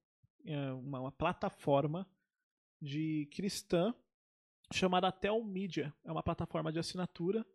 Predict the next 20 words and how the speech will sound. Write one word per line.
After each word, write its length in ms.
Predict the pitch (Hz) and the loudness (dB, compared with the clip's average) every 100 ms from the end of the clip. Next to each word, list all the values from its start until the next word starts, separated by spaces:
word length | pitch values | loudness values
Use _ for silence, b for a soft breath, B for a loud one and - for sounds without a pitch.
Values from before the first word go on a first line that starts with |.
| - | -6
onde 220 | 196 208 | -4 0
nessa 220 | 208 - | -2 -2
assinatura 440 | - - 202 214 214 | -4 -2 -2 4 2
você 140 | - | 2
tem 140 | 214 | -2
vários 340 | 180 185 240 - | 0 2 2 0
conteúdos 380 | 247 202 180 - | -2 0 0 -2
cristãos, 580 | 175 - 165 196 - b b b b | -6 -2 0 -2 -4 b b b b
que 100 | - | -8
são 480 | - 185 175 165 160 | -2 2 4 2 2
desde 800 | 156 190 160 165 170 151 139 143 - _ B B B - | 4 4 4 0 2 2 0 -4 -12 _ B B B -8
séries, 1500 | - 175 185 233 226 208 180 156 147 139 - - - - - | 0 4 4 6 4 4 2 2 2 -2 -2 -4 -4 -6 -12
filmes, 880 | - 175 202 254 247 240 226 202 185 | -6 -2 0 0 -2 -2 -2 -2 -2
até 160 | 190 | -4
cursos. 760 | - - 208 - - - - - _ _ - | -6 -4 -2 -2 -8 -18 -20 -20 _ _ -6
E 460 | 165 160 156 151 b b b b _ | -4 -4 -4 -6 b b b b _
eu 80 | - | -2
conheci 340 | 156 190 - 196 | 2 2 4 6
eles 260 | 180 160 | 6 4
recentemente, 840 | 170 - 175 165 156 170 196 233 | -4 -2 -4 -2 -2 -2 -2 -6